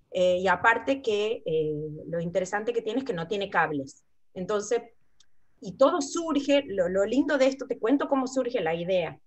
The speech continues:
Estábamos leyendo los comentarios de los clientes que nos decían, "Ay, sí, me encanta la máquina, es divina, qué sé yo, pero odio los cables.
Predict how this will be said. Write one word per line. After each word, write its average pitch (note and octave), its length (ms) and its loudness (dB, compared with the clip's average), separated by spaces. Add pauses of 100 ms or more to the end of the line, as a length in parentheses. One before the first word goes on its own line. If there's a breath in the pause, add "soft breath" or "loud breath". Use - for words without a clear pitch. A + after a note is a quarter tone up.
(360)
Estábamos C#4 440 6
leyendo F4 480 0
los B3+ 160 -2
comentarios B3 640 2
de A3 120 -2
los F#3+ 180 -6
clientes D4 840 -2
que G3+ 100 -4
nos G3+ 80 -4
decían, C#4 260 0
"Ay, F#4 180 2
sí, F4 320 -6
me D4 60 -2
encanta D4 340 -2
la B3+ 100 2
máquina, B3 520 2
es A#3 80 -8
divina, B3+ 420 2
qué A#3+ 80 -6
sé C4+ 120 -4
yo, D#4+ 280 -4
pero F4 460 2 (640 loud breath)
odio A3 340 4
los F#3+ 160 -2
cables. D#3 720 -2